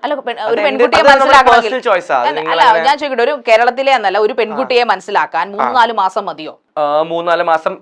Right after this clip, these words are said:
Speaker 2: എനിക്ക് വേണ്ടി കുറച്ചും കൂടി സാധനങ്ങൾ ക്ലിയർ ആവും, പേഴ്സണൽ എനിക്ക്
Speaker 1: ഉം.
Speaker 2: വേണ്ടി.
Speaker 1: ഓക്കെ,
Speaker 2: നിങ്ങൾക്ക്
Speaker 1: ഈ
Speaker 2: എത്ര
Speaker 1: മൂന്നാല്
Speaker 2: മതി?
Speaker 1: മാസം നിങ്ങൾ കൂട്ടത്തിൽ താമസിപ്പിച്ച് നിങ്ങൾക്ക് തോന്നുകയാണ് നിങ്ങൾക്ക് പറ്റുന്ന ഒരാളല്ലെന്ന് തോന്നി കഴിഞ്ഞാൽ ആ പെൺകുട്ടി നിങ്ങൾ ഉപേക്ഷിക്കും?
Speaker 2: ഉപേക്ഷിക്കും
Speaker 1: വേണ്ടെന്ന്
Speaker 2: എന്ന്
Speaker 1: വെക്കും.
Speaker 2: പറഞ്ഞാ,
Speaker 1: I mean,
Speaker 2: ആ,
Speaker 1: ആ,
Speaker 2: വിട്ടിട്ട്
Speaker 1: നിങ്ങൾ
Speaker 2: പോകുന്നോ?
Speaker 1: വേണ്ടെന്ന് പോകും. Yeah, yes.
Speaker 2: ആ, ഇല്ല, മ്യൂച്വൽ ആയിട്ട് പോവാണെങ്കിൽ പോവും. പക്ഷെ ഞാൻ എന്റെ എഫേർട്ട് എപ്പോഴും ഹൺഡ്രഡ് പെർസെന്റ് ആയിരിക്കും എന്റെ സൈഡിൽ നിന്ന്.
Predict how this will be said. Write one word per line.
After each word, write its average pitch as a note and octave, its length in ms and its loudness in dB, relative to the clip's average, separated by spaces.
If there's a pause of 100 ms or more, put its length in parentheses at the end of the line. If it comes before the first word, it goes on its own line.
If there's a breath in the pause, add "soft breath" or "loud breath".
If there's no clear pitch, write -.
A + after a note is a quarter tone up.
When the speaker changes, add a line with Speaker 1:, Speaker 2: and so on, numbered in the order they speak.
(100)
Speaker 2:
എനിക്ക് G#3+ 400 -4
വേണ്ടി G#3+ 180 0
കുറച്ചും G3+ 220 -2
കൂടി G3 100 -4
സാധനങ്ങൾ E3 280 -6
ക്ലിയർ C3+ 280 -8
ആവും, G2 140 -14 (240)
പേഴ്സണൽ F3+ 440 -4
എനിക്ക് E3 200 -14
Speaker 1:
ഉം. - 0 -
Speaker 2:
വേണ്ടി. A2 240 -18
Speaker 1:
ഓക്കെ, - 160 -20
Speaker 2:
നിങ്ങൾക്ക് A#3+ 220 -2
Speaker 1:
ഈ - 20 0
Speaker 2:
എത്ര G3 120 -2
Speaker 1:
മൂന്നാല് C#4 280 4
Speaker 2:
മതി? D4 120 0
Speaker 1:
മാസം C4 180 2
നിങ്ങൾ C4 180 -4
കൂട്ടത്തിൽ B3 300 -4
താമസിപ്പിച്ച് A#3 500 0
നിങ്ങൾക്ക് A3+ 220 -6
തോന്നുകയാണ് G#3+ 560 0
നിങ്ങൾക്ക് G#3 220 -6
പറ്റുന്ന G#3 220 -4
ഒരാളല്ലെന്ന് G3 440 0
തോന്നി F#3 160 -8
കഴിഞ്ഞാൽ F3+ 240 -4
ആ F#3+ 40 -2
പെൺകുട്ടി F#3 280 -8
നിങ്ങൾ G3+ 140 -6
ഉപേക്ഷിക്കും? G#3+ 380 -4 (340)
Speaker 2:
ഉപേക്ഷിക്കും D3+ 140 -12
Speaker 1:
വേണ്ടെന്ന് C#4 280 0
Speaker 2:
എന്ന് G#3 120 -2
Speaker 1:
വെക്കും. G3+ 180 -2
Speaker 2:
പറഞ്ഞാ, D4 300 -14
Speaker 1:
I - 60 -14
mean, C#4+ 180 -4
Speaker 2:
ആ, C4+ 80 2
Speaker 1:
ആ, C4 40 2
Speaker 2:
വിട്ടിട്ട് C4 80 -2
Speaker 1:
നിങ്ങൾ D4+ 140 -2
Speaker 2:
പോകുന്നോ? D4+ 120 2
Speaker 1:
വേണ്ടെന്ന് D4 240 0
പോകും. G#3+ 160 -2
Yeah, G3+ 140 4 (100)
yes. F3+ 100 -8 (180)
Speaker 2:
ആ, G#3 100 -8 (100)
ഇല്ല, G#3+ 260 2
മ്യൂച്വൽ G#3 380 -4
ആയിട്ട് A3+ 140 -2
പോവാണെങ്കിൽ F3+ 380 -6
പോവും. E3+ 280 -8
പക്ഷെ E3+ 180 -8
ഞാൻ E3+ 280 0
എന്റെ F3+ 440 -6
എഫേർട്ട് D3+ 360 -8
എപ്പോഴും D#3+ 320 -12
ഹൺഡ്രഡ് C#3 300 -12
പെർസെന്റ് C3+ 220 -14
ആയിരിക്കും A#2 220 -16
എന്റെ A#2 140 -20
സൈഡിൽ G#2+ 240 -20
നിന്ന്. F#2+ 140 -20